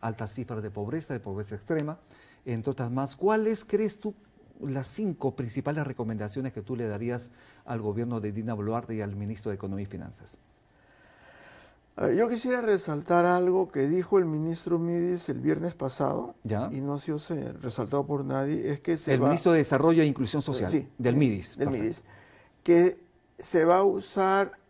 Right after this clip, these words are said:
Speaker 2: pobreza multidimensional y no ya la pobreza monetaria.
Speaker 1: ¿Qué significa esto, Farid?
Speaker 2: Que lo que tú me acabas de preguntar, mirar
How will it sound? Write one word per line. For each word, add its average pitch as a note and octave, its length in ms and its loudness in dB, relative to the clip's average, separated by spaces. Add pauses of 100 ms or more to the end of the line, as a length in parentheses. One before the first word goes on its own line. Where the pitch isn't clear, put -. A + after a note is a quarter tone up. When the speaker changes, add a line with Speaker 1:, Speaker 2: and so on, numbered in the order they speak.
(100)
Speaker 2:
pobreza D#3 440 2
multidimensional C3+ 1160 -4
y D3+ 120 -4
no D3 220 -2
ya D3+ 140 0
la D3+ 140 0
pobreza A#2+ 400 -4
monetaria. A2+ 400 -8
Speaker 1:
¿Qué E3+ 80 2
significa D3 480 -4
esto, G2+ 220 -6
Farid? F#2+ 200 -8 (540)
Speaker 2:
Que F3 240 6
lo D#3+ 240 0
que E3+ 100 2
tú E3 120 0
me G3 400 0 (640)
acabas E3 240 0
de F3 80 2
preguntar, E3 360 0 (880)
mirar F#3+ 720 4